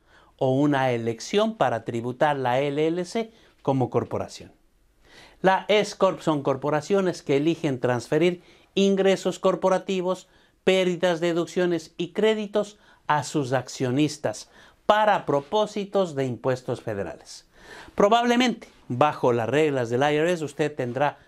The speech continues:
setenta y cinco días a partir de la fecha en el que usted presentó en el estado su L L C. Esa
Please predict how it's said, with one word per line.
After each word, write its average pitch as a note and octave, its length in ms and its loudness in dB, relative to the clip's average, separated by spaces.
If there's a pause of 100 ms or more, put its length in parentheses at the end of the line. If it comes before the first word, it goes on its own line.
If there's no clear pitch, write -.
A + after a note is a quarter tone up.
(140)
setenta F3 640 -4
y C#3 60 -4
cinco D#3+ 400 -2
días D#3+ 320 0
a C3 140 -4
partir D3 480 -4 (300)
de A#2 100 0
la G#2+ 180 0
fecha C3+ 460 0
en A2+ 120 -2
el G#2 180 -6
que G#2 120 -8
usted C3 360 -4
presentó B2+ 800 -2 (180)
en B2+ 200 -4
el A#2 120 0
estado F3+ 520 0
su A#2+ 280 0
L A2+ 360 0
L F#2 200 -10
C. - 240 -20 (720)
Esa G3+ 580 2